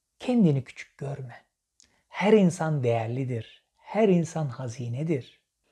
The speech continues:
Allah'ın yarattığı her kul güzeldir, özeldir. Allah seni yarattıysa sen özelsin, sen güzelsin. Sen her şeye layıksın. Bunu görebilirsen eğer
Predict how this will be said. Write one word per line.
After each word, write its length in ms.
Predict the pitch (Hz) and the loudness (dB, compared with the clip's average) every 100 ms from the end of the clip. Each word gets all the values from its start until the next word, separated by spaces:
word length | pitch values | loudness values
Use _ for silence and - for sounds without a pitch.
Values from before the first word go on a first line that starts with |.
| _ _ _ - | _ _ _ 4
Allah'ın 680 | 202 233 190 170 156 160 147 | 6 8 6 6 4 0 0
yarattığı 960 | 151 180 160 - - 139 123 120 - _ _ _ _ | -2 -4 -6 -10 -8 -4 -2 -2 -6 _ _ _ _
her 440 | - 170 175 147 - | -2 4 4 2 -4
kul 360 | - 135 123 147 _ _ _ | 0 0 0 -6 _ _ _
güzeldir, 640 | 143 120 139 123 120 120 - | -6 -2 0 0 -2 -4 -6
özeldir. 880 | - 113 104 101 - _ - _ _ _ _ _ _ - | -10 -6 -6 -8 -14 _ -20 _ _ _ _ _ _ 2
Allah 380 | 156 175 180 | 4 6 4
seni 300 | 147 151 147 | 2 -4 -4
yarattıysa 680 | 135 123 120 - 151 127 117 | -4 -4 -8 -10 -8 -8 -10
sen 220 | - 123 | -12 -12
özelsin, 680 | 147 120 113 131 - 123 104 _ | -10 -6 -6 -6 -6 -10 -10 _
sen 340 | - 147 123 | -10 -8 -6
güzelsin. 600 | 117 120 135 135 117 110 - _ _ _ _ _ _ | -6 -6 -6 -8 -10 -10 -14 _ _ _ _ _ _
Sen 240 | 220 196 | 2 4
her 300 | 127 165 214 | 6 4 4
şeye 400 | 180 160 131 120 | 2 -2 -2 -4
layıksın. 640 | 117 117 139 - - 131 - _ _ _ _ _ _ _ | -6 -6 -8 -8 -12 -12 -12 _ _ _ _ _ _ _
Bunu 260 | 226 262 220 | 4 6 6
görebilirsen 760 | 165 185 208 170 214 226 170 151 | 6 4 2 4 2 0 -2 -2
eğer 560 | 139 143 180 - - | -2 -2 -2 -4 -12